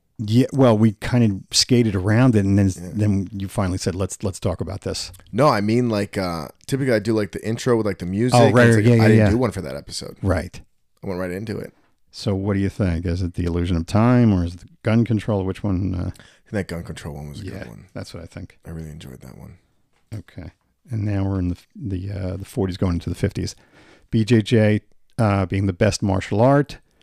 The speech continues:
Speaker 1: Uh, the next one was about your father-in-law for John.
Speaker 2: Ah, Johnny boy.
Speaker 1: Yep. Overcoming fear,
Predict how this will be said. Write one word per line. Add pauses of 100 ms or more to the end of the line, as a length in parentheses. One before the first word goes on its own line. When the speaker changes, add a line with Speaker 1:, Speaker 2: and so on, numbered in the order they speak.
(200)
Speaker 1:
Uh,
the
next
one
was
about
your
father-in-law (140)
for
John. (140)
Speaker 2:
Ah, (100)
Johnny
boy.
Speaker 1:
Yep. (220)
Overcoming
fear,